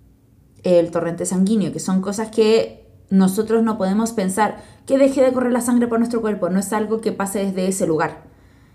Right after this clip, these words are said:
Y a su vez tenemos cosas semivoluntarias, como el parpadeo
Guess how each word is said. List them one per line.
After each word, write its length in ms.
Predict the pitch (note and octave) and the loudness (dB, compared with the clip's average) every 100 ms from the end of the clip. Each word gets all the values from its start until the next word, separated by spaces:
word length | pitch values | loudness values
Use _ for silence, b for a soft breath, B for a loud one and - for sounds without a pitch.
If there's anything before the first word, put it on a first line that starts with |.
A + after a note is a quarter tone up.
| b b b _ | b b b _
Y 120 | - G#3 | 0 2
a 80 | |
su 160 | G#3+ D#4 | 2 0
vez 200 | D4+ D4 | 0 0
tenemos 520 | B3 A#3 A#3+ C4 - - | 0 2 0 -2 -8 -14
cosas 300 | - A3 A3+ | -6 -4 -4
semivoluntarias, 1300 | - - D4+ C#4 A3+ G3+ F3+ F3+ D3+ E3+ D4 - - _ _ _ _ _ _ _ - - - _ | -4 -2 0 2 2 2 0 0 -2 -2 -4 -8 -16 _ _ _ _ _ _ _ -20 -20 -20 _
como 520 | G3+ F#3+ G3+ A3 - - | 2 2 2 0 -6 -2
el 160 | E3+ | -2
parpadeo 800 | E3+ D#3+ E3 F#3+ C4 A3+ C4+ | -2 -2 -2 2 2 2 -4